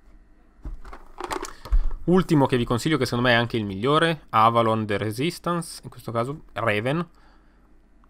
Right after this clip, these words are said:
Simile a Lupus in Fabula, se avete idea di come funziona Lupus in Fabula. Quindi ci sono due fazioni, buoni e cattivi.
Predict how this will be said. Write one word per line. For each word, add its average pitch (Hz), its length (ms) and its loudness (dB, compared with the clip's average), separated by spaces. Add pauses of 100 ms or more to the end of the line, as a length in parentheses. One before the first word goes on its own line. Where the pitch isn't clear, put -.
(160)
Simile 170 440 2
a - 20 8
Lupus 143 400 2
in 120 80 0
Fabula, 143 380 2
se - 100 -4
avete 107 280 -4
idea 104 340 -2
di 107 80 -10
come 113 160 -10
funziona 120 320 -12
Lupus 117 280 -14
in 120 100 -10
Fabula. 180 400 0
Quindi - 400 -10
ci 107 80 -6
sono 107 160 -4
due 104 100 -2
fazioni, 143 580 0
buoni 107 480 2
e 101 40 -6
cattivi. 160 420 -6